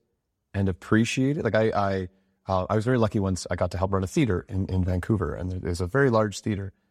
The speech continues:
And at one point, uh, a wiser, older head, uh, it was in the middle of opening night, and they just said, "You need to sit in that chair for five seconds." And I was like, "Why?" And they said, "Because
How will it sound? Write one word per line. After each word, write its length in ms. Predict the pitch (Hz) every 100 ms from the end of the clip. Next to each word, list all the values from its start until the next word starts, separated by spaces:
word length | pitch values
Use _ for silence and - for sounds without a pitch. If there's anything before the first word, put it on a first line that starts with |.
| _
And 80 | 98
at 80 | -
one 180 | 117 135
point, 320 | - 101 -
uh, 160 | 95 92
a 120 | 98
wiser, 480 | 98 117 123 127 113
older 260 | 101 104 95
head, 340 | 87 95 98 _ _ _ _
uh, 100 | - -
it 40 |
was 80 | 101
in 60 | 104
the 40 |
middle 320 | 117 147 131
of 200 | - 107
opening 320 | 110 113 110 101
night, 220 | 92 90
and 160 | 95 98
they 100 | 107
just 180 | 101 -
said, 240 | 107 107
"You 120 | 123
need 160 | 139 117
to 60 |
sit 200 | 104 - -
in 80 |
that 160 | 101 95
chair 200 | - 98
for 100 | -
five 320 | - 98 101
seconds." 420 | - 82 - - -
And 80 |
I 60 | -
was 120 | -
like, 100 | -
"Why?" 220 | 135 120
And 140 | 104 -
they 60 |
said, 180 | 98 104
"Because 360 | 120 131 113